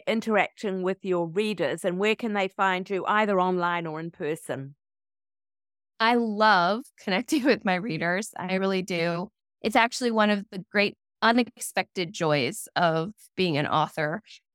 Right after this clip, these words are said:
Speaker 2: is getting mail from people, getting emails. Uh, I just am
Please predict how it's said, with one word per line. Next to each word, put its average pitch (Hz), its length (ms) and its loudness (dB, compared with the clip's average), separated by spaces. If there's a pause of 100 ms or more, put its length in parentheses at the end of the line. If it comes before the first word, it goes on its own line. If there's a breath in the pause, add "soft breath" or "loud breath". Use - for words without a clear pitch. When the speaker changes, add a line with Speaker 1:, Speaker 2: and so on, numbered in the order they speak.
Speaker 2:
is 190 380 0
getting 190 460 0 (460)
mail 196 440 4
from 170 400 -4
people, 170 580 0
getting 170 300 -2
emails. 196 680 2 (340)
Uh, 135 160 0 (140)
I 214 240 4
just 208 260 -2
am 208 140 0